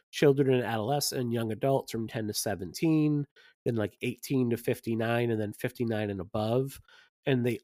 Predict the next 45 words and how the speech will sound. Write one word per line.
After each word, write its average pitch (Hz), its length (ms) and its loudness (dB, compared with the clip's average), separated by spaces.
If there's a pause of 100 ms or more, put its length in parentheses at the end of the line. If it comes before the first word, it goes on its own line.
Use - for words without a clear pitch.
also 160 460 4
measured, 120 420 0
like, 104 180 -6
the 117 80 -6
homicide 123 800 -2
rate 101 320 -8 (120)
among 107 460 -4
those 104 220 -8
groups 107 440 -8
as 101 120 -12
well 101 360 -4
during 147 280 4
that 151 200 -4
time 165 480 0 (400)
to 139 100 6
show 131 380 6
that 117 120 2
it 113 120 0
wasn't, 110 400 -2
like, 104 320 -8
if, 113 240 -12
if 131 160 -12
the 120 100 -8
homicide 131 680 -4
rate 117 280 -4
is 110 100 -8
going 120 320 -2
up 110 160 -10
as 107 160 -18
well, 143 320 0
you 110 200 -8
could 113 200 -8
maybe 110 360 -6
say 104 520 -8 (400)
this 117 160 -4
is 113 100 -6
caused 110 500 -4
to - 80 -10
some 110 260 -6
external 101 480 -10
factors. 143 680 -2
And 110 140 -8
they 113 60 -4
found 104 420 -6
that 98 220 -10